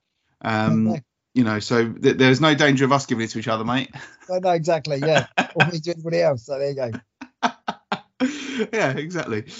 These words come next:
Speaker 1: Uh, so, yeah, we'll, uh, we'll,
Speaker 2: Well,
Speaker 1: we'll
Speaker 2: we've
Speaker 1: see
Speaker 2: really,
Speaker 1: how
Speaker 2: really
Speaker 1: that
Speaker 2: got to episode two hundred and sixteen and we started talking about sexually transmitted diseases, so there you go, it's good, we've done well.
Speaker 1: Uh, d-, I thought we'd, I thought we would have had to resort to that a lot sooner, so, especially when we
Speaker 2: Exactly,
Speaker 1: had,
Speaker 2: yeah, yeah.
Speaker 1: you know, two seasons that didn't finish, so,
Speaker 2: Exactly,
Speaker 1: uh, yeah,
Speaker 2: exactly.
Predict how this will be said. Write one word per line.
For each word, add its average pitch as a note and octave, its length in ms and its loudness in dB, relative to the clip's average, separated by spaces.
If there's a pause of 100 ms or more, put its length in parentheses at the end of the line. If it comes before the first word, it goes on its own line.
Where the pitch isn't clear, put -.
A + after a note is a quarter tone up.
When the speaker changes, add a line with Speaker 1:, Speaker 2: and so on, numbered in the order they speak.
(160)
Speaker 1:
Uh, C#3+ 300 0
so, - 180 -4
yeah, E3 160 0
we'll, C3+ 260 2
uh, C3+ 180 0
we'll, A2+ 40 -4
Speaker 2:
Well, D3 100 -2
Speaker 1:
we'll - 120 2
Speaker 2:
we've A3 100 8
Speaker 1:
see A3+ 80 2
Speaker 2:
really, A3+ 140 6
Speaker 1:
how - 40 4
Speaker 2:
really A3+ 160 6
Speaker 1:
that G#3 40 -2
Speaker 2:
got G#3+ 120 0
to A3 120 2
episode F#3+ 320 4
two G3+ 60 2
hundred F#3+ 120 4
and F#3 100 -8
sixteen G3 380 0
and E3+ 60 -4
we E3 60 -2
started D#3 280 2
talking F3 160 -2
about D#3+ 160 2
sexually E3+ 320 -8
transmitted E3 400 -2
diseases, D3 480 -4
so C#3+ 80 -10
there C#3+ 100 0
you C3+ 60 -2
go, C3+ 100 0
it's B2+ 160 -4
good, C3+ 180 -4
we've C3 80 -10
done C3+ 180 -2
well. A#2+ 220 -6 (140)
Speaker 1:
Uh, D3 80 -6 (100)
d-, G3+ 140 -2
I G#3 140 8
thought G3+ 200 2
we'd, E3 220 4
I E3+ 80 4
thought E3 220 -2
we D3+ 60 0
would D3+ 100 0
have C#3+ 80 -2
had D3+ 140 2
to C#3+ 220 -2
resort C3+ 300 -2
to C3 80 -10
that C3+ 160 2
a C3 40 0
lot C#3 180 -2
sooner, A2+ 320 -2
so, A#2+ 240 -6
especially F3 540 2
when C#3 100 6
we D#3 80 2
Speaker 2:
Exactly, C3 240 2
Speaker 1:
had, - 40 -6
Speaker 2:
yeah, - 280 -6
yeah. D3+ 60 6
Speaker 1:
you - 20 6
know, B2 100 2
two D3+ 160 2
seasons C#3 320 2
that C3 80 2
didn't C3 220 2
finish, B2+ 420 -2
so, A#2+ 120 0
Speaker 2:
Exactly, C#3 680 0
Speaker 1:
uh, B2+ 260 2
yeah, D3+ 160 -4
Speaker 2:
exactly. C3+ 160 0